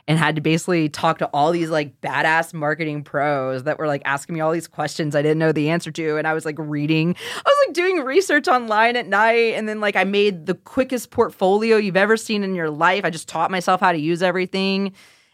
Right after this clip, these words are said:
and just, I am a big fan of manifesting my shit. And so when I was like, "I'm gonna do this," I manifested it and I got that job and I was like, "I'm gonna learn everything." And so that's where I took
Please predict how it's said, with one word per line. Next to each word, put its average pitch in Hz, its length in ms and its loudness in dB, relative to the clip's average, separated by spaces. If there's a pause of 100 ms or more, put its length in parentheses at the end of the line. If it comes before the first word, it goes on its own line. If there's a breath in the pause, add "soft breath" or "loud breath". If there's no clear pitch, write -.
(120)
and 160 600 2
just, - 500 0 (1120)
I 208 140 4
am 277 180 4
a 202 60 4
big 220 200 2
fan 196 400 2
of 147 120 2
manifesting 165 760 2
my 147 180 2
shit. 143 420 -2
And 143 140 -4
so 139 220 0
when 143 120 0
I 160 140 2
was 156 180 -2
like, 151 220 -2
"I'm 160 180 0
gonna 156 200 0
do 147 200 -2
this," 175 380 0 (400 soft breath)
I 170 100 0
manifested 143 640 -2
it 104 260 -6
and 135 100 -2
I 123 100 -2
got 147 260 2
that 143 180 0
job 139 320 0
and 131 100 -4
I 131 60 -2
was 127 140 -6
like, 131 160 -4
"I'm 160 100 0
gonna 139 200 2
learn 135 280 -2
everything." 107 600 -10 (360 soft breath)
And 151 120 2
so 147 140 4
that's 160 440 2
where 143 560 4 (460)
I 143 100 0
took 156 280 0